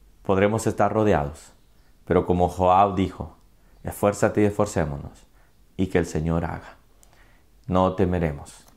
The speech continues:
estemos confiados. Qué linda palabra nos quedó, espero que así haya sido y que Dios haya hablado a tu vida como lo ha hablado hacia mí. Estos son mis devocionales, estos son los devocionales que yo tengo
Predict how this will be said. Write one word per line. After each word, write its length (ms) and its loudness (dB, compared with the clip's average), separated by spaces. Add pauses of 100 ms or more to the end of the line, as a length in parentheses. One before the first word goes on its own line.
(220)
estemos 360 -2
confiados. 460 -6 (840)
Qué 140 2
linda 320 4
palabra 380 8
nos 160 -4
quedó, 320 4
espero 280 2
que 80 0
así 200 0
haya 420 2
sido 380 4 (200)
y 120 -2
que 160 0
Dios 400 4
haya 220 0
hablado 300 2
a 100 0
tu 100 0
vida 380 4
como 260 -2
lo 360 4
ha 160 4
hablado 360 2
hacia 240 -4
mí. 160 -6 (500)
Estos 240 0
son 160 2
mis 120 4
devocionales, 840 4
estos 280 0
son 360 2
los 160 2
devocionales 580 2
que 160 -4
yo 160 2
tengo 440 2